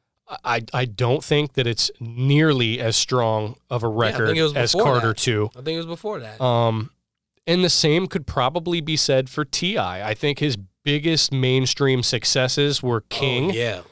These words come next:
Speaker 2: Oh, yeah.
Speaker 1: and Paper Trail. But if you're looking
Speaker 2: Absolutely.
Speaker 1: at what his best is, I think you're talking Trap Music or Urban Legend. And I
Speaker 2: Trap
Speaker 1: think,
Speaker 2: Music or Urban
Speaker 1: and,
Speaker 2: Legend.
Speaker 1: and I think with
Speaker 2: Yes.
Speaker 1: Wayne, you're talking about the Carter or the Carter Two.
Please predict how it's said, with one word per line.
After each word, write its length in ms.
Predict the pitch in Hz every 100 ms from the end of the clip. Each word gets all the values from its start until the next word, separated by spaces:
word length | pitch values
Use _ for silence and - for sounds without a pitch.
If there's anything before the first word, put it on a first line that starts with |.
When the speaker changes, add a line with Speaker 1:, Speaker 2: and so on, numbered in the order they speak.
| -
Speaker 2:
Oh, 180 | 120 135
yeah. 80 | 135
Speaker 1:
and 480 | 131 127 131 131
Paper 380 | - 170 190 147
Trail. 480 | - 127 110 107 117 _ _ _ _
But 120 | 135
if 100 | 131
you're 100 | 165
looking 280 | 180 175 156
Speaker 2:
Absolutely. 180 | 131
Speaker 1:
at 60 | 117
what 260 | 131 135 135 _
his 260 | 110 120 95
best 560 | 101 98 131 123 -
is, 400 | 101 85 85 - - _ _ _ _ _ _ _ _ _
I 80 | 113
think 220 | 131 113
you're 80 | 113
talking 340 | - 110 117
Trap 280 | 107 123 117
Music 400 | 117 113 120 113 _
or 220 | 196 190
Urban 320 | 170 143 127 117
Legend. 420 | 107 101 107 120 _
And 80 | 135
I 40 | 139
Speaker 2:
Trap 60 |
Speaker 1:
think, 100 | 151
Speaker 2:
Music 180 | 156 147 135
or 220 | 127 117
Urban 180 | 110 110
Speaker 1:
and, 80 |
Speaker 2:
Legend. 100 | 143
Speaker 1:
and 120 | 143 131
I 40 |
think 260 | 120 143 135
with 120 | 135
Speaker 2:
Yes. 100 | 117
Speaker 1:
Wayne, 320 | 127 123 127
you're 140 | 123
talking 400 | 117 123 110 123
about 360 | 113 113 110 - _ _ _ _
the 120 | 107 120
Carter 580 | - 151 117 107 131 - _ _ -
or 160 | 147
the 100 | 139
Carter 340 | 135 135 110 123
Two. 280 | - 220